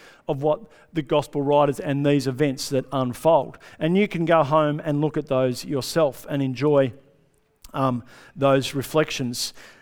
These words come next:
Uh, and I'm gonna offer some reflections throughout the story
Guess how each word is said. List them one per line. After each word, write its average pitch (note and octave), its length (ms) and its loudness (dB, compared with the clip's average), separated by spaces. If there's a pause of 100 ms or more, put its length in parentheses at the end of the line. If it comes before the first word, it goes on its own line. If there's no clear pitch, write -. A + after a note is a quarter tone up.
(140)
Uh, D3+ 200 2
and F3 100 2
I'm A#3+ 60 8
gonna B3 140 6
offer A3+ 300 6
some A3 220 0
reflections F3+ 500 0
throughout F#3 380 4
the G3+ 60 -4
story D3+ 580 0